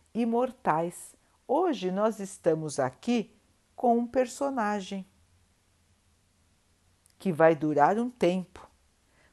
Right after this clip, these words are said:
Quando nós formos para o plano espiritual, nós vamos lembrar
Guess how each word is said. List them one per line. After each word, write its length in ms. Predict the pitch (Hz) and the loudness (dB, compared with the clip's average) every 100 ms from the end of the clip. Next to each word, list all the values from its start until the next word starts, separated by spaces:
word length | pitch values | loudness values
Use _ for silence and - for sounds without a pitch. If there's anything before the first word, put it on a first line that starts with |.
| - | -2
Quando 280 | 330 320 | 0 0
nós 300 | 233 202 190 | 2 0 0
formos 460 | - 175 156 156 - | -2 0 2 -2 -4
para 240 | 160 151 | 0 0
o 20 | 143 | -2
plano 340 | 151 143 143 | -2 -4 -4
espiritual, 960 | 139 - 139 131 - 143 208 196 - _ _ _ - | -10 -8 -8 -8 2 6 8 6 0 _ _ _ -4
nós 300 | 214 247 180 | -2 0 2
vamos 420 | 180 175 160 135 | 2 2 -2 -2
lembrar 640 | 147 135 117 147 226 196 | -2 -2 2 4 4 2